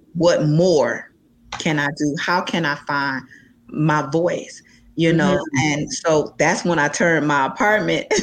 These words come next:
Speaker 1: <laughs> at the time into a classroom, you know, and then I began to realize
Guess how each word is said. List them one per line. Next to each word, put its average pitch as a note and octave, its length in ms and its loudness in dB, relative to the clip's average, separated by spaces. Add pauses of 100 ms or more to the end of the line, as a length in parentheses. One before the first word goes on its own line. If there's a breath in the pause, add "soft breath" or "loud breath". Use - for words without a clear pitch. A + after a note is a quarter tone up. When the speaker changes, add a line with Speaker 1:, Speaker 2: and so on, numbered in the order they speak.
(160)
Speaker 1:
<laughs> - 640 -2
at F#3 180 2
the F3+ 140 2
time A3+ 380 2
into F#3 300 2
a F3 60 4
classroom, A3+ 840 -2 (360 loud breath)
you F#3 140 2
know, F3 280 2
and F3 200 -2
then F3 300 0
I F3 140 2
began F3 580 -2
to E3+ 180 -4
realize D#3+ 680 -2